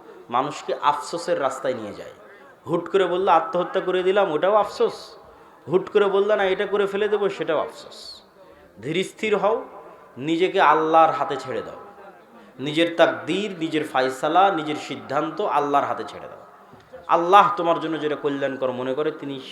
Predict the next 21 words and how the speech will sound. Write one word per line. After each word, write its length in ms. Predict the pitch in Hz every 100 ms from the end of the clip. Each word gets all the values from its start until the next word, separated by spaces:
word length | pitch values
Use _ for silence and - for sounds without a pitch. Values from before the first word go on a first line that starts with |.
| -
সেটা 180 | 151 156
তোমার 280 | 135 123 107
জন্য 180 | 101 90
করবে। 220 | 85 - - - - - -
আর 120 | - 127 -
তুমি 160 | 180
কাজের 460 | 185 170 156 160 170
কাজে 300 | 160 147 147
সময় 360 | - 135 120 104
দাও, 180 | 90 - - - - - - - -
কাজের 340 | 135 147 170
কাজে 260 | 165 151 151
ফোকাস 460 | 151 135 139 -
দাও। 160 | 104 76 - - - - - - - - _ _ - - - - - -
না 160 | 123 147
হলে 440 | 170 190 247 254
<clears throat> 40 | - 214 226 202 147 - - - - - - - 233 - - _ _ _ - _ - - -
জ্ঞান 220 | 110 143 156
অর্জন 320 | 151 156 151
করলা 340 | 147 131 127
না, 180 | 110